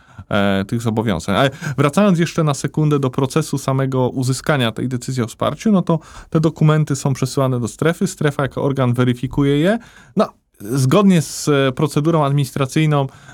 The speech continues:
e, wzywa nas do, e, wypowiedzenia się w ciągu siedmiu dni w sprawie materiału dowodowego, mm, zebranego w sprawie, no i następnie decyzja o wsparciu jest po prostu wydawana.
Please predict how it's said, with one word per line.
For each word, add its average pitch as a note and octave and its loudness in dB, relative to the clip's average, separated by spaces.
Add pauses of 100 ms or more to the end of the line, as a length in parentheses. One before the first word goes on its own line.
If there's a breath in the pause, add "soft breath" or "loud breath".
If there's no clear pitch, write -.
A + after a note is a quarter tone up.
e, A#2 2
wzywa D3+ 2
nas C3 -2
do, B2 0 (100)
e, - 0
wypowiedzenia C3 0
się B2 -8
w B2+ -12
ciągu B2+ 0
siedmiu C3 0
dni B2+ 2
w - -16
sprawie B2 -2
materiału B2+ 2
dowodowego, A#2+ 0
mm, G#2+ 0
zebranego B2 0
w A#2+ -10
sprawie, C#3+ 0
no A3 2
i B3 4
następnie G#3+ 2 (260 loud breath)
decyzja F3+ 2
o - 2
wsparciu F#3 0
jest D#3 2
po - -20
prostu - 0
wydawana. A3 2